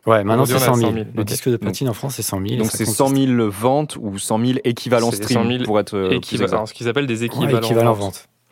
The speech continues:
Speaker 3: Équivalent vente. Est-ce que tu
Speaker 2: Euh,
Speaker 3: peux nous expliquer un peu plus, euh,
Speaker 2: ouais,
Speaker 3: ce
Speaker 2: je
Speaker 3: que
Speaker 2: vais
Speaker 3: c'est,
Speaker 2: essayer
Speaker 3: Antoine ?
Speaker 2: de vous expliquer rapidement le concept, même si je vais le, l'oversimplifier, parce qu'en vrai, c'est super complexe entre le modèle de la R I A et le modèle de la snep.
Speaker 3: Qu'on voit en gros comment ça,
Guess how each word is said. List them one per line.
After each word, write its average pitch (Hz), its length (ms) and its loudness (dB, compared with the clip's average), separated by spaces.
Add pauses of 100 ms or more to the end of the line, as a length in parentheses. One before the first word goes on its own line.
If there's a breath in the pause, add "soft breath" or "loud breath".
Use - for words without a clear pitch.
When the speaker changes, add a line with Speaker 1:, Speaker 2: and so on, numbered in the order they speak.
(100)
Speaker 3:
Équivalent 104 340 0
vente. 87 260 -8 (580 soft breath)
Est-ce 110 140 0
que 110 60 2
tu 104 160 0
Speaker 2:
Euh, 113 40 0
Speaker 3:
peux 110 200 2
nous 104 160 0
expliquer 101 240 -4
un 98 80 0
peu 92 100 -8
plus, 107 220 -10
euh, 120 40 0
Speaker 2:
ouais, 110 140 2
Speaker 3:
ce - 80 -2
Speaker 2:
je 104 40 -8
Speaker 3:
que 123 40 -4
Speaker 2:
vais 113 60 0
Speaker 3:
c'est, 113 80 0
Speaker 2:
essayer 120 80 2
Speaker 3:
Antoine ? 139 160 -2
Speaker 2:
de - 20 -4
vous 117 140 -4
expliquer 117 360 -4
rapidement 120 460 -2
le 127 80 -2
concept, 131 320 -4
même 113 160 -2
si 113 180 -12
je 113 160 -10
vais 113 120 -2
le, 113 80 -2 (180)
l'oversimplifier, 127 1000 -2
parce - 160 -14
qu'en 107 140 -6
vrai, 113 120 -2
c'est 113 140 -10
super 117 480 -6
complexe 127 440 -6
entre 113 280 -6
le 101 240 -2
modèle 107 360 -4
de 107 60 -2
la 104 240 0
R 110 60 -6
I 107 80 -4
A 107 200 -2
et 104 40 -4
le 104 40 -8
modèle 104 300 -6
de 104 60 -4
la 104 80 -2
snep. 120 260 -4 (200 loud breath)
Speaker 3:
Qu'on 101 100 -2
voit 104 240 4
en 107 100 4
gros 110 240 2
comment 101 240 2
ça, 98 120 -4